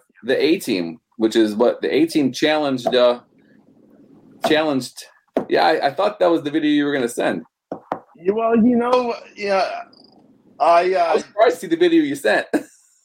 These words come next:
Speaker 2: Yes, well, you know, when it comes down to, uh, last minute, you know, you can <laughs>
Speaker 1: Uh, it was a good surprise for our, for our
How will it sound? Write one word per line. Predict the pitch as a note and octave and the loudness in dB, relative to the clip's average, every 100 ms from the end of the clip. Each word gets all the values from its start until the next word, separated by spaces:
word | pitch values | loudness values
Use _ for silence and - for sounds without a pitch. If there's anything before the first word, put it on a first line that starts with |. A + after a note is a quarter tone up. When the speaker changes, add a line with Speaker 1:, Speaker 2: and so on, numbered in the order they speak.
| _ - - | _ -20 -18
Speaker 2:
Yes, | A#2+ - _ _ - - C4 - - - C#3+ | -18 -20 _ _ -18 -16 -16 -16 -18 -16 -6
well, | D3+ E3 D#3 _ _ E3 | -4 -6 -10 _ _ -12
you | D#3 | -4
know, | C#3 D#3+ - _ _ _ _ _ - - | 0 -2 -4 _ _ _ _ _ -20 -14
when | - E3+ | -2 -2
it | D#3+ | 0
comes | F#3 F#3 | -2 -2
down | D#3+ F3 F#3 F#3 | 0 0 0 -6
to, | - F#3 F3 E3+ | -10 -6 -2 2
uh, | E3 D#3 D#3+ D3+ _ _ _ D#3+ - | 4 4 0 -6 _ _ _ -18 -8
last | E3+ F3 E3+ | -2 -2 -4
minute, | E3 F#3 G#3 F3 | -10 -8 -8 -6
you | D#3 | -2
know, | D#3+ F3+ G#3+ - _ - - _ - | 2 2 0 -6 _ -20 -20 _ -8
you | - | -4
can | - B4 - - | -2 -2 -4 -14
<laughs> | - - | -8 0
Speaker 1:
Uh, | C#4+ - E4+ - D#4 D#4+ - - D4 C#4+ A#2+ - C#4+ | 0 2 -4 0 -2 -2 -2 0 2 2 0 -2 -4
it | C#3+ D3 | -4 -4
was | C#3 | -2
a | |
good | E3+ F#3 | 0 0
surprise | F#3+ E3+ E3 D#3+ | 0 2 0 2
for | D#3 | 2
our, | D3+ C#3 A#2+ _ | 2 2 -2 _
for | - D3 | 0 4
our | C#3 B2 | 4 2